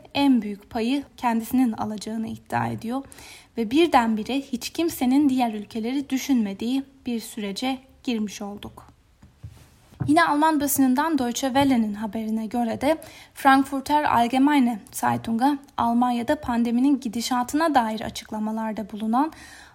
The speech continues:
Almanya Sağlık Bakanı Jens Spahn, Almanya'da yoğun bakımlarda covid on dokuz hasta sayısının bu ay sona ermeden iki kat artmasını, e, beklediğini söyledi ki bunun da kapasiteyi aşma riski bulundurduğunu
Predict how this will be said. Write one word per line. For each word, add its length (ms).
Almanya 540
Sağlık 500
Bakanı 440
Jens 300
Spahn, 420
Almanya'da 580
yoğun 360
bakımlarda 1040
covid 260
on 200
dokuz 260
hasta 280
sayısının 540
bu 120
ay 140
sona 360
ermeden 520
iki 200
kat 220
artmasını, 640
e, 280
beklediğini 680
söyledi 720
ki 140
bunun 260
da 120
kapasiteyi 600
aşma 340
riski 400
bulundurduğunu 800